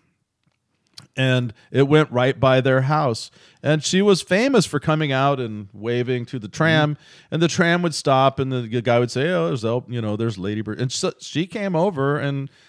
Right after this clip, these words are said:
Speaker 1: chatted with us and shook our hands and stuff. She was part of the beautification of the hi-, she beautify,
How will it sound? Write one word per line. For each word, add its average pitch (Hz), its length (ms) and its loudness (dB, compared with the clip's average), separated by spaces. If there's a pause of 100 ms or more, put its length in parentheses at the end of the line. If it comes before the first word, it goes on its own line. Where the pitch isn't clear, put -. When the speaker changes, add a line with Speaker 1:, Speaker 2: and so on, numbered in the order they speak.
(120)
Speaker 1:
chatted 139 380 0
with 135 220 -4
us 135 300 -2
and 135 180 -8
shook - 220 -12
our 123 100 -6
hands 123 240 -6
and 123 100 -8
stuff. 127 240 -2 (360)
She 208 180 -2
was 320 160 4
part 226 360 4
of 170 180 2
the 151 80 0
beautification 175 640 0
of 147 80 -6
the 143 60 0
hi-, 147 240 0
she 185 260 -2
beautify, 151 760 0